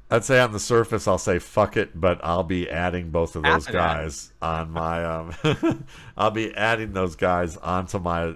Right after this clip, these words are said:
Speaker 1: my expanded off-season rosters just in case they don't draft anybody significant or sign a significant free agent
Speaker 2: How about,
Speaker 1: next
Speaker 2: how
Speaker 1: year.
Speaker 2: about, how about Derrick Henry and Rico Dowdle?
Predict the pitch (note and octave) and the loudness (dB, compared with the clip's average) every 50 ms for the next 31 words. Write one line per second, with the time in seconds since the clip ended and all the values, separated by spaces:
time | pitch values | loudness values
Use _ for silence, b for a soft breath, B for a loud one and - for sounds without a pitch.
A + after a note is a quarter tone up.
0 | - - - F2 E2 E2 D#2 D2+ D#2 D2+ - - - F#2 F2 F2 E2+ E2+ E2 D2+ | -10 -16 -16 -8 -6 -6 -4 -4 -6 -8 -8 -6 -4 -4 -4 -4 -6 -6 -8 -8
1 | D2 - - E2 E2 D#2+ D#2+ - - F#2 E2+ D#2 D#2 D#2+ D2 D#2 D#2 D#2+ D#2+ D#2 | -12 -6 -4 -2 -2 -2 -4 -4 -6 -6 -6 -6 -8 -8 -6 -4 -2 -2 -2 -4
2 | - - D#2+ C#2+ - - F2 F2+ E2+ - - E2+ E2 D#2+ - F2 E2 D#2 - - | -6 -8 -10 -10 -10 -8 -8 -8 -8 -10 -12 -14 -12 -10 -6 -6 -6 -6 -6 -8
3 | E2 D#2 D2 C2+ B1+ B1+ - F#2 F2 F2 F2+ - D#2+ D#2 E2+ D2 C#2+ C#2+ C#2+ - | -8 -8 -8 -10 -12 -10 -8 -6 -6 -6 -8 -12 -12 -10 -8 -6 -6 -6 -8 -8
4 | - D2+ C#2+ C#2 C#2 C2+ C2 C2+ C2 C2+ C2 - - D2 C2+ C2 C2+ C#2 C#2+ - | -12 -14 -12 -12 -12 -10 -10 -10 -10 -10 -12 -12 -12 -14 -14 -14 -14 -14 -14 -14
5 | - C2+ - - D2 C#2 C2 - b b b b - D#2+ D#2+ - - F#2+ F2 E2 | -14 -16 -14 -14 -14 -14 -16 -18 b b b b -8 -8 -8 -6 -6 -6 -4 -4
6 | D#2+ D2+ D#2 - - D#2+ C#2+ D#2 D2+ D#2 C#2+ D#2 D2 - D#2+ C#2+ - - - D#2+ | -6 -8 -10 -12 -12 -12 -12 -12 -12 -12 -12 -14 -14 -16 -16 -16 -18 -16 -14 -12
7 | D2+ C#2+ C#2+ C#2+ D2+ D#2 D2+ - D#2 C#2+ C2 - _ - - E3+ F3+ G3+ F#3+ E3+ | -12 -10 -8 -8 -8 -8 -8 -10 -14 -16 -18 -20 _ -6 -4 -2 0 2 0 0
8 | - - - D#3 E3+ E3+ E3 E3 D3 D3 C3 C#3 - B2 B2+ D3+ E3+ E3+ F3 E3 | -2 -4 -4 -2 0 0 0 0 -2 -8 -14 -14 -14 -4 0 2 4 4 2 0
9 | - - E3+ D#3+ D3+ C3 - - F3 F3+ F3+ F3 D#3 C#3 A#2+ G2+ - - A#2+ A#2+ | 0 0 0 0 0 -2 -2 -2 0 0 0 -2 -4 -6 -6 -10 -12 -14 -12 -10
10 | A2+ A#2+ A#2+ - A#2 G#2+ G#2 G2+ G2 F#2 F2 E2 D#2 | -10 -10 -10 -10 -10 -10 -6 -6 -6 -6 -6 -10 -12